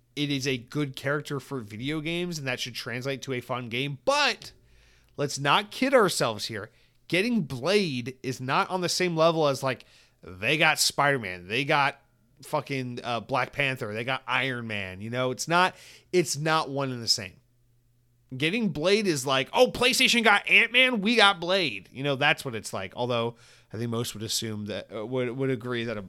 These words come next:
a Blade game sounds a lot more badass than an Ant-Man game, but y-, you get the point, right? There's, there's tiers, you know, there's A, A tier superheroes, B tier superheroes. Blade's somewhere in the C D tier, not because he's not cool, but because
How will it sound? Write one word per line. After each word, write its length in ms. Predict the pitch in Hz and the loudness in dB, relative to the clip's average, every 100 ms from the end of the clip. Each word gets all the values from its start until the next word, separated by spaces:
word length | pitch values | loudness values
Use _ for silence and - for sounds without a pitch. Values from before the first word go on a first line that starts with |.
| - | -12
a 80 | |
Blade 340 | 120 117 110 104 | -10 -6 -6 -6
game 200 | 110 110 | -6 -6
sounds 200 | 120 117 | -8 -6
a 40 | |
lot 160 | 113 101 | -6 -6
more 120 | 110 | -8
badass 480 | 117 113 113 107 - | -6 -6 -4 -6 -10
than 140 | 110 | -12
an 60 | 92 | -10
Ant-Man 360 | 135 127 139 | -8 -6 -6
game, 200 | 127 131 | -4 -4
but 100 | 131 | -4
y-, 120 | 127 - | -10 -12
you 180 | 180 180 | -6 2
get 160 | 196 | 2
the 60 | 196 | 2
point, 380 | 143 160 123 92 | -8 -8 -8 -6
right? 320 | 110 139 131 _ - - _ | -6 -4 -6 _ -20 -20 _
There's, 260 | 131 135 127 | -2 -2 -2
there's 260 | 139 131 | -4 -4
tiers, 560 | - 202 151 90 80 - | -2 0 0 -2 -10 -14
you 120 | 76 | -12
know, 180 | 107 110 | -10 -8
there's 220 | 107 107 - | -10 -10 -12
A, 140 | 67 - - | -14 -10 -2
A 180 | 170 175 | 0 0
tier 240 | - 165 | -4 -4
superheroes, 500 | 156 165 160 160 147 | -4 -2 0 0 -2
B 160 | 143 160 | -4 -4
tier 220 | 156 151 | -6 -6
superheroes. 600 | 143 156 151 151 151 - _ - _ _ _ | -6 -8 -6 -4 -6 -8 _ -20 _ _ _
Blade's 540 | - 127 123 180 208 202 | -14 -6 -2 -2 -2 -2
somewhere 300 | 208 208 214 | 0 0 2
in 40 | |
the 100 | 196 | 2
C 240 | - 214 | 0 -2
D 420 | 202 190 190 170 143 _ | -2 -2 -4 -4 -8 _
tier, 380 | - 147 127 107 | -4 -2 0 0
not 260 | 131 170 | 0 -2
because 600 | 160 165 185 175 165 - - _ | -2 2 4 4 2 -2 -8 _
he's 200 | - 156 | -8 -4
not 200 | 156 151 | 0 0
cool, 260 | - 220 202 | 2 2 2
but 120 | 156 | 0
because 400 | 139 135 165 139 | -2 0 0 0